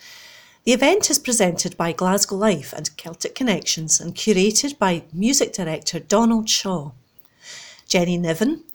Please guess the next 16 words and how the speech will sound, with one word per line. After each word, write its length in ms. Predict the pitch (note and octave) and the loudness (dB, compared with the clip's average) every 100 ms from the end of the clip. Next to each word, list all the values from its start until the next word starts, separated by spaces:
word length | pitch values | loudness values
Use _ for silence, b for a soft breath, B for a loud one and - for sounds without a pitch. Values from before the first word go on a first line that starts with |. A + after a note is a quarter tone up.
| - | -2
Dandelion's 640 | F#3 F#3 F#3 F3 F3 E3 | 2 2 2 0 0 0
executive 680 | F#3 - G#3 - - - - | -2 2 2 2 -2 -8 -8
producer, 600 | - D#3+ A3 G#3+ E3+ F3+ b b b b b | -6 0 2 2 0 -6 b b b b b
has 160 | B3+ | 2
also 320 | E4+ F#4 - | 4 4 4
arranged 600 | G#3+ F3 E3 D#3+ - - | 4 2 -2 -2 -2 -2
talks, 560 | - G#3 A3+ - - - | 0 2 2 0 -2 -4
performances 920 | - - D#3 F3 F3+ F#3+ F#3+ - A3 | -4 -12 -6 -4 -2 -2 -2 0 0
and 240 | - A#3 A#3 | 0 -2 -4
interactive 720 | B3+ - F4 B3 A3 - F3+ - | -4 -4 -2 -4 -2 -6 -8 -8
activities. 960 | E3+ - - F#3 F#3 - D#3+ - - _ _ b b b b - | -10 -6 -6 -4 -2 -4 -2 -2 -2 _ _ b b b b -8
There 80 | |
will 140 | E3 F3+ | -4 -2
be 180 | F#3 E3+ | -4 -8
three 340 | - G3+ G3+ | -4 0 0
stages, 840 | F#3 - A#3 C4 A#3+ D3+ D3 - | 2 2 2 0 -4 -2 0 -2